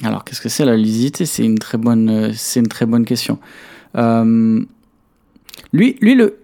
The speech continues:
il, il commence en disant, euh,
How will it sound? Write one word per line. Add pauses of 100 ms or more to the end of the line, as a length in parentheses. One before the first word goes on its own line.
(100)
il, (120)
il
commence
en
disant, (440)
euh,